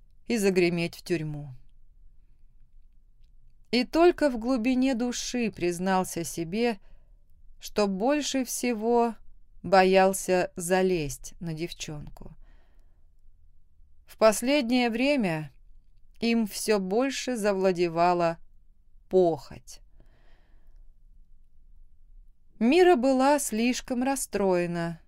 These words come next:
чтобы заниматься соблазнением Леши, оделась и легла спать. Решила оставить все вопросы на утро –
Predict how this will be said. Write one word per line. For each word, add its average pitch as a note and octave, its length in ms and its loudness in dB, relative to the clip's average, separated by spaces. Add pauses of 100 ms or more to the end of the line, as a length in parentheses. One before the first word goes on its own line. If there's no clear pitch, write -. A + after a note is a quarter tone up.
(280)
чтобы F#3 380 -2
заниматься F3+ 760 -2
соблазнением D#3+ 1000 -6
Леши, A3+ 520 -4 (1080)
оделась C#4 760 0 (600)
и D4 120 2
легла G3 540 0 (220)
спать. - 580 -10 (1900)
Решила G#3 600 4
оставить F#3+ 560 2
все - 320 0
вопросы F#3 600 0
на F3 180 -2
утро – - 420 -6